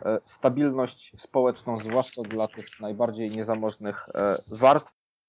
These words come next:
po to, żeby zakonserwować system polityczny, żeby niestabilność społeczna, taka, z jaką mieliśmy do czynienia w latach dziewięćdziesiątych, nie przerodziła się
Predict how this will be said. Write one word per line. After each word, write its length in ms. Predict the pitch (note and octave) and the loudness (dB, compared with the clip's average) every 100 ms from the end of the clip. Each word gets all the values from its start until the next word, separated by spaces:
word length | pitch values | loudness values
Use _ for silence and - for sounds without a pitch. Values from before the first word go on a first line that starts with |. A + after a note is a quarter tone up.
| _ _ - | _ _ 2
po 180 | D3+ D#3 | 4 4
to, 160 | D3+ | 2
żeby 200 | C3+ B2 | 0 -2
zakonserwować 840 | A#2+ B2 B2+ - B2 C3 A#2+ A#2 | -4 -2 -4 -4 -2 2 2 0
system 380 | - C#3+ - C3+ | -4 -12 -8 -6
polityczny, 680 | B2 B2 A#2+ A#2+ - B2 A#2 A#2 _ _ A2 | -4 -4 -4 -8 -8 -8 -8 -10 _ _ -6
żeby 580 | A#2+ G#2+ A2+ A2 - A2 G2 - _ _ _ | -4 0 2 2 0 -6 -10 -16 _ _ _
niestabilność 1080 | B2 C3+ C#3 - C3 D3+ F#3 D3 A#2 - - | -8 -4 -2 2 2 6 6 6 2 -2 -10
społeczna, 640 | - A2+ G2+ - F#2 D#2 B1+ | -2 2 2 0 -6 -6 -2
taka, 340 | A2+ A2+ A#2 | 0 2 0
z 40 | |
jaką 200 | G#2 G2+ | 0 -4
mieliśmy 380 | A2+ A#2 A2 A#2 | -2 -2 -2 -2
do 120 | A2 | -2
czynienia 600 | A2 A2 A2+ A2 G#2+ G#2 | -2 -2 0 2 4 4
w 100 | G#2 | 2
latach 280 | A2 G#2+ A2+ | 2 2 2
dziewięćdziesiątych, 720 | A2 A2+ A2+ A2+ C#3 C3+ C3+ | 2 0 0 0 0 0 0
nie 120 | C3+ C3 | 0 0
przerodziła 580 | - B2+ B2 C#3 C#3+ | 2 2 4 6 6
się 280 | C3+ C#3 C3 | 6 6 6